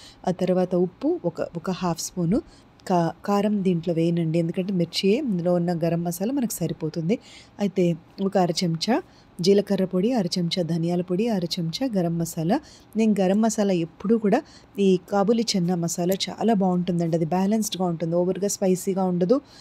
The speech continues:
ఓవర్, మ్, అలానే లెస్‌గా కూడా ఉండదు. కాబూలి చెన్నా మసాలా మనకి మంచి టేస్ట్ వస్తుంది. నేను రెండు మూడు సార్లు ట్రై చేసి నాకు బాగా అనిపించిందండి.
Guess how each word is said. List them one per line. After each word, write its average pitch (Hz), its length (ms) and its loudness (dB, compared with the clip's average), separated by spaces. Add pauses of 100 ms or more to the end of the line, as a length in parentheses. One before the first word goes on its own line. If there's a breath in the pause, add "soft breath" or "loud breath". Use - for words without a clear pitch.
(220 loud breath)
ఓవర్, 220 320 4
మ్, 185 340 0
అలానే 226 280 4
లెస్‌గా 208 380 2
కూడా 180 200 2
ఉండదు. 160 280 0
కాబూలి 196 340 0
చెన్నా 180 420 0
మసాలా 175 500 -2 (580 loud breath)
మనకి 185 360 2 (220)
మంచి 214 280 2
టేస్ట్ 208 380 4
వస్తుంది. 190 280 2
నేను 180 160 4 (320)
రెండు 185 220 6
మూడు 185 160 4
సార్లు 220 200 -2
ట్రై 180 160 4
చేసి 190 280 0
నాకు 196 180 -6
బాగా 160 220 -2
అనిపించిందండి. 165 680 -2